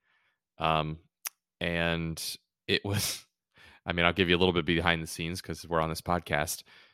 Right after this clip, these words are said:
We went live a little sooner than we planned. We were kind of in the middle of Q A, Q C, and checking, like, spot checking things and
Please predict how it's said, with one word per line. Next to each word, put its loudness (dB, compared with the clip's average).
We 4
went 10
live 12
a 4
little 6
sooner -2
than -2
we -2
planned. -2
We -2
were 0
kind 0
of -2
in -2
the 0
middle 4
of 2
Q 2
A, 8
Q -2
C, 4
and 0
checking, 2
like, 0
spot 4
checking 0
things 0
and -4